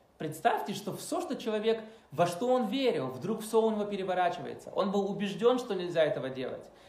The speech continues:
И никогда Бог такое даже не подумает ему сказать. И вдруг Бог к нему обращается и говорит ему: "Иди убей своего сына".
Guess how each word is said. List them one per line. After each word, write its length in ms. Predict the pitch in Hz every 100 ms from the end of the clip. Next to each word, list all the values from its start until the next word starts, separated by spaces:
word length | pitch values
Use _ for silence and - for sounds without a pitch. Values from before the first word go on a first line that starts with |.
| -
И 80 | 151
никогда 460 | 165 165 151 196
Бог 260 | 208 214 220
такое 300 | 202 196 190
даже 380 | 185 170 175 - - - -
не 140 | 165
подумает 560 | 170 180 147 269 311 294
ему 160 | 226
сказать. 500 | 202 - 156 135 - -
И 80 | 151
вдруг 340 | 135 160 143
Бог 300 | 147 208 208
к 20 |
нему 160 | 170 160
обращается 720 | 143 139 139 180 175 151 156
и 80 | 135
говорит 460 | 127 131 151 151
ему: 440 | 135 135 202 240 - -
"Иди 240 | - 131 175
убей 300 | 196 147 160
своего 240 | 160 127
сына". 280 | 127 123 113